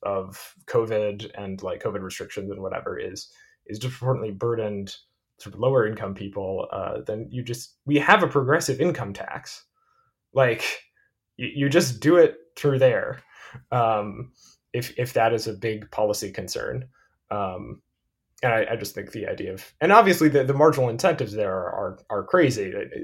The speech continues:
that you shouldn't want to incentivize people to go back into the office, <laughs> which would be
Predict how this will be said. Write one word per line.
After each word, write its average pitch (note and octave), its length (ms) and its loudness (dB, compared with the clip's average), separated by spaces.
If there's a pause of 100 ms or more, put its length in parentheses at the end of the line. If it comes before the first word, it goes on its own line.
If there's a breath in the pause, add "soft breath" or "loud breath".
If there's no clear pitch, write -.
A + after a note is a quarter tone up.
(220)
that G#2+ 140 -10
you A#2+ 180 -6
shouldn't C3+ 240 -2
want A#2 220 0
to G#2+ 100 -4
incentivize A2+ 580 -2
people B2 240 -6
to - 80 -16
go A2+ 120 -2
back G#2+ 220 -2
into - 120 -16
the A2+ 120 -2
office, A2+ 380 0
<laughs> - 20 0
which B2+ 120 0
would B2+ 100 -8
be A#2 300 -4